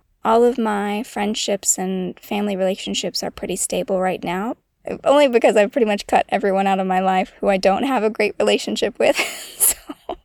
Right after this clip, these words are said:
so only the people who have survived are the ones I have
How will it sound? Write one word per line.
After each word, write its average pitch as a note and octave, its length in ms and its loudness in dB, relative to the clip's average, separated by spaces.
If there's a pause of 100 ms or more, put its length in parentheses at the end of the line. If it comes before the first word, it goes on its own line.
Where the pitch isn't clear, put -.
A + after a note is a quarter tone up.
(460)
so G#3 340 2 (100)
only C#4 340 6
the G3 420 4
people G#3+ 320 0
who A3 160 6
have G3+ 180 2
survived G#3 640 2
are G#3 140 4
the G3+ 100 4
ones G3 260 0
I - 120 0
have B3+ 340 -2